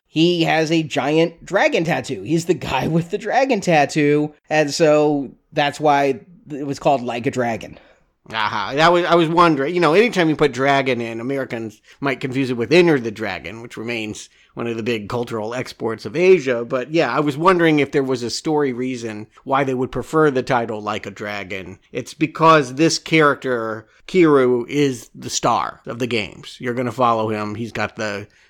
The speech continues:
Speaker 2: dragon tattoo on his back.
Speaker 1: And they viewed the character himself as very dragon-like. You know, every tattoo they gave the characters,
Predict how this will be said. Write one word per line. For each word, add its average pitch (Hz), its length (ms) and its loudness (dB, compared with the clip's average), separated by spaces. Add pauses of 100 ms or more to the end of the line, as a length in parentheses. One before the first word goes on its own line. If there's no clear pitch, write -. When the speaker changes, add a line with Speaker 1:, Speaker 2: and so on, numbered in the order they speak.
(100)
Speaker 2:
dragon 113 340 -4
tattoo 101 460 -4
on 95 80 -4
his 95 120 -8
back. - 460 -10
Speaker 1:
And 202 340 2
they 180 180 0
viewed 143 600 -4
the 156 100 -4
character 165 680 2
himself 135 560 0
as 127 120 -4
very 123 240 -2
dragon-like. 113 1200 -8 (220)
You 123 80 -6
know, 123 180 0
every 151 680 0 (180)
tattoo 151 400 -2
they 135 120 2
gave 131 280 -2
the 131 80 -4
characters, 143 800 0